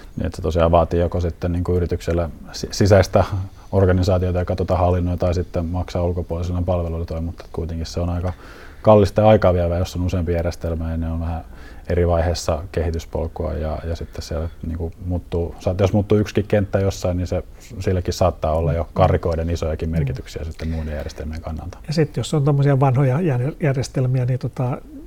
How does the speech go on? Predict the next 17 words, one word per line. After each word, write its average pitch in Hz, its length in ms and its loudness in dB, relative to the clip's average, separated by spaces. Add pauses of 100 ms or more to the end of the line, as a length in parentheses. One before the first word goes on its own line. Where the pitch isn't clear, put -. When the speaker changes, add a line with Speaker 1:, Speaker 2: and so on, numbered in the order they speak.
(140)
Speaker 2:
niissä 135 380 0
voi 151 160 4
olla, 147 280 2 (140)
niinku, 151 180 -2
piirteitä, 139 520 2
mitä 131 320 0
ei 135 200 -2 (100)
kukaan 123 360 -2 (100)
tai 131 200 -4
harva, 127 320 2
harva, 135 280 2
niinku, 135 180 0
muista, 135 360 2
että 139 140 -2
miten 127 180 2
ne 123 160 -2
oikeasti 147 340 -4